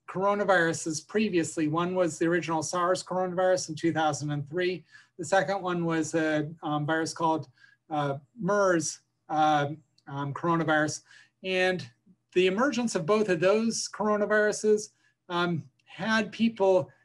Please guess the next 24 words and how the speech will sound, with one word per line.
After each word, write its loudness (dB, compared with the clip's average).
uh, 2
concerned 0
about 2
the -8
possibility 2
that -2
another 2
coronavirus 0
could 2
ultimately -2
emerge, 0
and -2
that's -4
what -2
ended -2
up -4
happening. -4
In -2
the 2
meanwhile, 0
uh, 0
there'd 2
been 0
a, -4